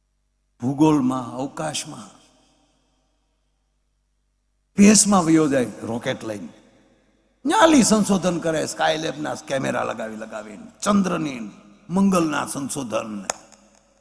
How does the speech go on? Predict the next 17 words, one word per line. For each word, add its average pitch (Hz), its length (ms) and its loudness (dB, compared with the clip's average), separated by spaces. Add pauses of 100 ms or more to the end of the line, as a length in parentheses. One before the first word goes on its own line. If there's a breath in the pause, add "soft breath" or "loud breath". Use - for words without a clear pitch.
(120)
કોમ્પ્યુટર 202 480 6
ત્યારે 156 280 -2
એણે 151 160 0
બનાવેલું, 123 600 -6 (1160)
સબમરીન 269 540 10
લઈને 208 180 6
દરિયાના 208 420 6
પેટાળમાં 202 600 6
વયો 156 200 4
જાય 123 180 -6
ને 107 140 -12
એટલો 180 420 0
બધો 156 240 -6
ને. 120 120 -4
અન 185 260 2
પછી 165 340 -6
જે, 156 200 -6